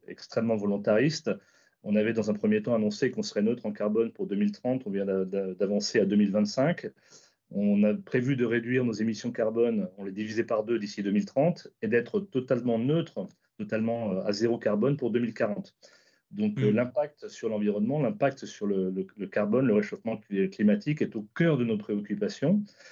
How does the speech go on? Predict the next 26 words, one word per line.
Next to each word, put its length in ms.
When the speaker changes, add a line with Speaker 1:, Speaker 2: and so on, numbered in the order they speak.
Speaker 1:
Et 60
dans 140
ce 100
cadre-là, 580
on 180
a, 240
euh, 140
de 160
très 180
nombreuses 680
actions, 400
plus 240
ou 60
moins, 380
euh, 160
impactantes. 640
La 100
Grande 220
Classe 200
Verte, 200
c'est, 440
euh, 200
c'est 260
un 120
projet 380
de, 380